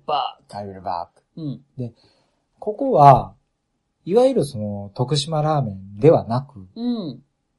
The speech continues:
Speaker 2: まあ、豚骨に、まあ、醤油ベース、醤油豚骨なんだけど、
Speaker 1: うん。
Speaker 2: ちょっとこう、出汁が効いてて、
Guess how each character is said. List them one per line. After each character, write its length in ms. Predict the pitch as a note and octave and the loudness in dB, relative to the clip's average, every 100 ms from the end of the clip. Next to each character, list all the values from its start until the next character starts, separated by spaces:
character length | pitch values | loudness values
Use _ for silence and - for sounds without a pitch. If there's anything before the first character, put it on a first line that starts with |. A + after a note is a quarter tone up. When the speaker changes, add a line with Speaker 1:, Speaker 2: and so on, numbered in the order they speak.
| _ _ _ _ _ _ _ _ - | _ _ _ _ _ _ _ _ -14
Speaker 2:
ま 400 | G3 D3+ A2+ G#2 | -8 -8 -10 -14
あ、 20 | _ _ _ _ _ _ _ _ _ _ | _ _ _ _ _ _ _ _ _ _
豚 260 | C#3+ C#3+ C#3 | -4 -2 -2
骨 300 | C#3+ C#3 C#3 | -4 -4 -6
に、 360 | E3+ D3+ G2+ - _ _ _ | -4 -4 -6 -12 _ _ _
ま 100 | D3 | -10
あ、 20 | |
醤 220 | C3 C3+ C3+ | -4 2 2
油 120 | C3+ | 4
ベ 180 | C3 A2 | 2 0
ー 40 | |
ス、 180 | - G#2+ - | -4 -18 -20
醤 240 | - C#3 | -4 0
油 120 | C3+ C3 | 2 2
豚 260 | C#3 B2+ | 0 0
骨 160 | G#2 F#2+ - G2 G#2 _ - | -4 -14 -16 -20 -20 _ -6
な 140 | C3+ | -2
ん 60 | C#3 | -2
だ 120 | A#2 | -2
け 100 | C3 | -2
ど、 180 | F#3 D#3 | 0 0
Speaker 1:
う 40 | |
ん。 300 | G#3 F#3 C#3+ - _ _ _ | -2 -12 -16 -18 _ _ _
Speaker 2:
ち 80 | - | -12
ょ 20 | |
っ 100 | D4+ | -6
と 140 | - - | -2 -2
こ 600 | A#2 G#2+ G2+ F#2+ F#2+ - _ _ _ _ _ _ _ _ _ _ _ _ _ _ _ _ - | -2 -4 -6 -10 -16 -20 _ _ _ _ _ _ _ _ _ _ _ _ _ _ _ _ 0
う、 20 | |
出 100 | C3 | 2
汁 240 | - A#3 D#3 | 4 2 0
が 80 | |
効 60 | - | -4
い 120 | G#2 G2 | -12 -16
て 120 | |
て、 40 | - | -18